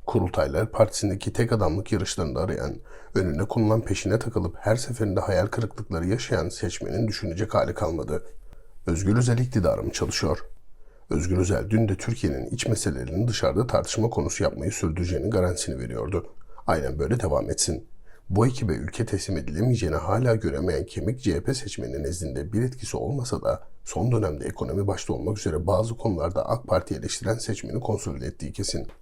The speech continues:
Yılmaz Özdil gibi isimler bu sonucu "Özel sarayın adamı." diyerek izah ediyorlar. Sırtlarındaki yükü anlıyorum.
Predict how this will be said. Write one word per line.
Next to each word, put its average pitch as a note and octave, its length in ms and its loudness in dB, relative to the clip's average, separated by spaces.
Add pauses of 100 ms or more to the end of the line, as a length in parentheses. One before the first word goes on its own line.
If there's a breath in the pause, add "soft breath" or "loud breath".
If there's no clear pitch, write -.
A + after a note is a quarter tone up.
(100)
Yılmaz F2 320 4
Özdil A2+ 280 4
gibi F#2+ 240 2
isimler D2+ 500 0
bu A2 60 0
sonucu E2+ 500 2 (280)
"Özel F#2 280 4
sarayın - 380 2
adamı." G2+ 320 4
diyerek E2 340 -2
izah F2 240 2
ediyorlar. C#2 440 0 (520 loud breath)
Sırtlarındaki F2 680 0
yükü - 180 2
anlıyorum. C#2 440 -2